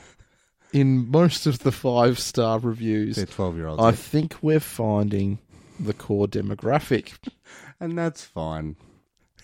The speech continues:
Speaker 2: It's not for me, though. <laughs>
Speaker 1: One and a half. What the fuck have I just watched?
Speaker 2: Yep.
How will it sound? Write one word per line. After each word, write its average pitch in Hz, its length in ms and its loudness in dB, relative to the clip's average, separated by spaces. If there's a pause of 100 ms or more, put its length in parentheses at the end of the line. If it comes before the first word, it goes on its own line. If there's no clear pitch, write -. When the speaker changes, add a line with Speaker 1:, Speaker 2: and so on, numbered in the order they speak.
Speaker 2:
It's 139 180 -2
not 123 260 -4
for - 160 -10
me, 80 200 -6
though. 73 200 -6 (120)
<laughs> - 140 -6
Speaker 1:
One 143 180 4
and 127 60 2
a 110 40 4
half. 113 460 -2 (360)
What 139 300 -4
the 196 80 -2
fuck - 360 -2
have 117 180 -2
I 107 160 2
just - 260 -4
watched? - 500 -2 (140)
Speaker 2:
Yep. 87 160 -10